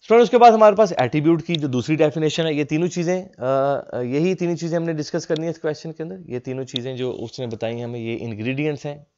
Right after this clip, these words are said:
डेटा मॉडलिंग के। तो दूसरी चीज़ एट्रीब्यूट है स्टूडेंट। एट्रीब्यूट वो खसूसियत है किसी एंटिटी की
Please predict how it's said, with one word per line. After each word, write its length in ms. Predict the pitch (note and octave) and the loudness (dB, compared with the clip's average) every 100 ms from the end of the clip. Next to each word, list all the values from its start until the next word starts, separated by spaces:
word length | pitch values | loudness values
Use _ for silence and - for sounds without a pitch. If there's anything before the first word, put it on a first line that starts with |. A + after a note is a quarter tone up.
| - | -8
डेटा 240 | G#2+ G#2+ | -6 -4
मॉडलिंग 360 | A#2+ A2+ A2+ A#2+ | -4 -4 -4 -8
के। 140 | A#2+ - _ _ _ _ | -10 -14 _ _ _ _
तो 120 | A#2+ | -8
दूसरी 280 | A2+ A#2 C#3 | -4 -4 -4
चीज़ 160 | A#2+ A#2 | -4 -2
एट्रीब्यूट 420 | A2 C3 C#3 C3 | -2 -4 -6 -4
है 80 | C3+ | -6
स्टूडेंट। 320 | - D3 - | -6 -10 -10
एट्रीब्यूट 420 | A#2 C3 C3 B2+ | -10 -8 -8 -8
वो 140 | B2 B2+ | -8 -10
खसूसियत 520 | - A2+ - D3 C#3+ | -10 -12 -6 -6 -4
है 80 | A#2 | -6
किसी 240 | A2+ - | -8 -12
एंटिटी 380 | F#2+ F#2 - G2 | -12 -14 -16 -16
की 160 | B2 | -16